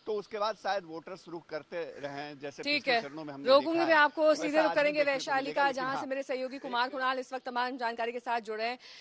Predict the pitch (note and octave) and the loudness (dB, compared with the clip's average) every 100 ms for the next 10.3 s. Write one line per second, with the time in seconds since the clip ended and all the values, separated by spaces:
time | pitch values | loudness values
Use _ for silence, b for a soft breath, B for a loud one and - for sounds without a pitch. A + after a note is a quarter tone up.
0 | B B3 D#4+ F#4 F4 D4+ C#4+ - D4+ D4 | B -6 -2 4 6 6 4 -4 -2 2
1 | D#4 F4 D#4+ D4 A#3 _ _ A#3 D4 F4 | 2 4 6 6 6 _ _ -2 2 2
2 | D4 D#4+ - E4 E4+ - D#4+ C4+ C4+ D4+ | 0 -6 -2 -2 -2 -4 -2 2 2 2
3 | E4 C4 C4+ D4+ D4+ D4 D4+ D4 C#4 C4+ | 0 -2 0 0 -2 -6 -6 -6 -6 -6
4 | C#4+ C4+ B3+ A#3 C#4 D4 D4+ D4 C4 C4+ | -8 -8 -8 -6 -4 -4 -6 -4 -2 0
5 | D4 D4 B B - B3+ B3+ C4+ F4+ C#4 | -2 -2 B B -4 2 4 2 -2 -4
6 | - B3+ C#4+ A#3+ C4 C#4 C#4 A#3+ A3 G3+ | -2 0 0 -2 -4 -2 -2 -2 -2 -4
7 | G3+ F#3+ - G3 C4+ C#4+ D4 C#4+ D#4+ D#4 | -6 -8 -6 -6 -2 -2 -2 -2 0 0
8 | D4 C#4 C#4+ C#4+ C4 A#3+ C4 B3+ C4 C4 | -2 -2 0 0 -4 -4 -4 -4 -6 -8
9 | B3+ A#3+ A#3+ A#3 A3+ A3+ B3 A#3+ A#3 A#3 | -6 -4 -4 -2 -2 -2 -4 0 2 0
10 | A3+ A3 | -2 -2